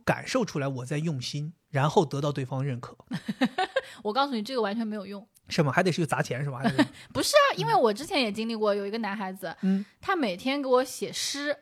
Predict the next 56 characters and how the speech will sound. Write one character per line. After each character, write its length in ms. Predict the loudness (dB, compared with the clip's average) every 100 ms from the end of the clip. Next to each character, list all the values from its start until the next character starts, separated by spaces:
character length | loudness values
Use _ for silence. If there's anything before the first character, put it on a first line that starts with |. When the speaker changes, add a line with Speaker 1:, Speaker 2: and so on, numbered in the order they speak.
| _ _ _ -6
Speaker 2:
因 60 |
为 20 |
他 140 | -2 0
是 80 | 0
那 120 | 0
种 240 | -2 -6 -10
文 300 | -6 -6 -4
学 200 | -4 -6
性 240 | -6 -10
比 60 | 0
较 80 | 4
强 80 |
的。 80 | 6
Speaker 1:
是 0 |
哪 60 | 8
种 160 | 6
诗？ 320 | 4 2 0 -2
是 180 | 4 6
现 280 | 8 6
代 120 | 6 2
诗， 240 | 0 -2
还 140 | 4
是 60 | 6
那 80 | 6
种 200 | 4 4
五 80 | 4
言 160 | 4
绝， 140 | 4 2
绝 240 | 2 0
句、 260 | 2 0 0
七 180 | 0 2
言 160 | 2
绝 100 | 2
句？ 240 | 2 0 -2
Speaker 2:
七 240 | -2 2 4
言 180 | 4
绝 180 | 2 -2
句 100 | 0
那 40 | 4
种。 0 |
Speaker 1:
七 160 | 8
言 160 | 8 6
绝， 80 | 0 _
李 100 | 2
太 140 | 4
白 160 | 4 4
那 80 | 2
种？ 180 | 0 -2 _
Speaker 2:
对。 280 | -4 -4 4
Speaker 1:
这 80 | 6
么 100 | 6
那 140 | 4
个 80 | 0
厉 120 | -2
害？ 200 | -4 -8 _ -8
Speaker 2:
对， 360 | -6 -6 -10